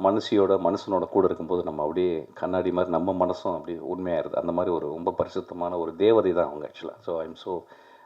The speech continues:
happy to work with her. அதுக்கப்புறம் வந்து சாரி, மன்னிச்சுங்க, லேட் ஆகுது. காலைல ஒரு படம் வர பார்த்துருப்பீங்க, டயர்டாக தான் இருக்கும்.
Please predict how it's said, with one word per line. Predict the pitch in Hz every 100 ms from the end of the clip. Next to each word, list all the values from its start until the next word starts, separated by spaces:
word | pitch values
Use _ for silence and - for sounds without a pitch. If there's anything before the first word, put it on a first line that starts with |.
| -
happy | 82 82
to | 82
work | 85 85
with | 85
her. | - - - _ - - - - - - - _ _ _ - - _ _ _ -
அதுக்கப்புறம் | 98 95 104 123
வந்து | 117 107 110 98 85 85 87 - - - _ _ - - -
சாரி, | - - 123 95
மன்னிச்சுங்க, | 90 107 - 92
லேட் | 82 95 107
ஆகுது. | 87 90
காலைல | 80 85 92
ஒரு | 92
படம் | - 92
வர | 95 92
பார்த்துருப்பீங்க, | 85 - - 82
டயர்டாக | - 76
தான் | 85
இருக்கும். | 87 80 76